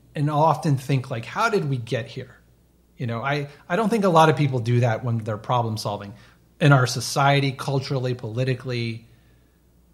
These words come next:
You know, how did we get here? And,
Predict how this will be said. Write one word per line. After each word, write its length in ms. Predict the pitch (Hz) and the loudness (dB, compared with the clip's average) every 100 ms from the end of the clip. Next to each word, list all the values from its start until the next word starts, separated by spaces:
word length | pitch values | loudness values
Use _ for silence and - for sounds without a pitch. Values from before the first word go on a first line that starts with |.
| _ - | _ -6
You 140 | 143 | -4
know, 140 | 110 | -2
how 260 | - - 262 | -2 2 2
did 160 | 254 160 | 2 0
we 100 | 143 | -2
get 340 | 113 139 117 | -2 -2 -2
here? 340 | - 117 - - _ _ _ _ _ _ _ _ | -6 -14 -16 -20 _ _ _ _ _ _ _ _
And, 400 | 151 143 135 131 | 2 4 2 -2